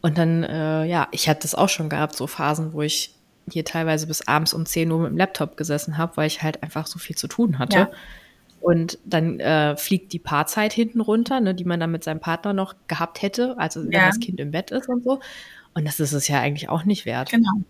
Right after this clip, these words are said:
Speaker 1: Weil das kann ja genauso gut, kann man das noch am nächsten Tag machen. Und auch wenn der Berg sich dann immer weiter ein bisschen auftürmt, aber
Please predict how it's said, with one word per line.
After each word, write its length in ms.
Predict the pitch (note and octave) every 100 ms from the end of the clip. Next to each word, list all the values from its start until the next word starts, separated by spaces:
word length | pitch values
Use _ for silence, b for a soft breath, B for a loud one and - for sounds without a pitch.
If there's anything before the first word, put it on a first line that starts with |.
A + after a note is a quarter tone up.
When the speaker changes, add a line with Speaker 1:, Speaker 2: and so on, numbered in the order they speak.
| -
Speaker 1:
Weil 400 | D3 D3 D3 C#3+ - _ _ _ -
das 320 | D#3+ - - _ _ -
kann 160 | G3 F#3+
ja 80 | F3+
genauso 440 | F3+ F#3 G3 F#3+
gut, 420 | G3 G#3 G3+ -
kann 100 | F#3+
man 100 | G3
das 140 | F#3 F#3+
noch 140 | F#3
am 120 | F3+
nächsten 280 | F#3+ G#3+ -
Tag 240 | - D#3 D#3
machen. 240 | D#3+ F#3
Und 160 | E3 -
auch 160 | F3
wenn 140 | F#3+ F#3
der 100 | F3
Berg 240 | F3+ F#3+
sich 140 | F#3+
dann 240 | - E3+ -
immer 240 | F#3+ G3+
weiter 200 | F3 F3
ein 80 | E3
bisschen 280 | F3 - E3+
auftürmt, 560 | E3 G3+ - E3 F3 -
aber 320 | E3 D#3+